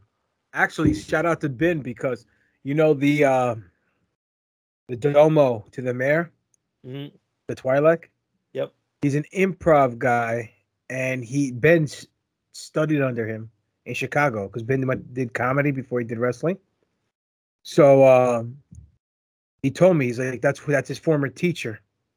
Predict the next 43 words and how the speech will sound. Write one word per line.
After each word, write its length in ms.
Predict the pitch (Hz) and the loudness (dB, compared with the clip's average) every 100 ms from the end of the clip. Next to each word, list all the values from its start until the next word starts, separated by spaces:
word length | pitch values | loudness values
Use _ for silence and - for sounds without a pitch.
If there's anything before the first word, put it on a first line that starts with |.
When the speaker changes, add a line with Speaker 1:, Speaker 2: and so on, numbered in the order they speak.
| _ _ - - - - _ _ | _ _ -12 -12 -14 -20 _ _
Speaker 1:
So 560 | - 131 117 117 117 - | -2 2 2 0 -4 -2
a 60 | |
lot, 240 | 135 135 139 | 0 0 2
him 280 | 147 165 | 2 4
and 140 | 160 156 | 4 0
some 200 | 165 160 | 0 0
other 180 | 170 147 | 2 2
guy, 300 | 139 131 127 | 2 0 -2
I 40 | |
forgot 240 | 131 143 143 | -4 -2 -2
his 120 | 127 | -4
name. 400 | 139 127 123 131 _ _ _ _ _ _ 123 | -4 -4 -6 -10 _ _ _ _ _ _ -16
It's 160 | - | -6
the 80 | 143 | -2
dude 240 | 123 170 | 4 4
from 140 | - 151 | 4 -4
the 80 | 139 | 0
Sonic 480 | 170 156 165 156 | -2 0 0 -2
commercials. 640 | - 123 104 - 104 - _ | -4 -8 -8 -12 -18 -20 _
Remember 200 | 123 143 | -8 -4
the 60 | 147 | -4
Sonic 300 | - 147 160 | -4 -4 -2
commercials? 320 | 165 156 147 | 0 -2 -4
Two 140 | - 151 | -4 2
guys 180 | 147 | 2
in 80 | 139 | 2
the 60 | 139 | 0
car? 260 | 151 170 - _ _ - | 2 2 0 _ _ -12
Speaker 2:
Yeah. 320 | 151 160 143 110 _ _ _ _ _ - | -4 -4 -4 -10 _ _ _ _ _ -8
Speaker 1:
The 80 | 123 | 0
guy, 300 | 139 147 139 | 4 4 2
the, 180 | 143 | -2
the, 140 | 127 135 | -2 -2
the 160 | 131 | -4
silly 320 | - 185 185 151 | -2 4 6 6
one 200 | 139 123 | 2 0
out 100 | 120 | -2
of 200 | 117 110 | -4 -6
the 60 | |
two. 340 | - 120 120 120 _ _ _ _ | -14 -12 -12 -14 _ _ _ _
Speaker 2:
That's 200 | 226 135 117 | -10 -6 0
Speaker 1:
Uh, 160 | 180 | 0
Speaker 2:
him? 140 | - | -2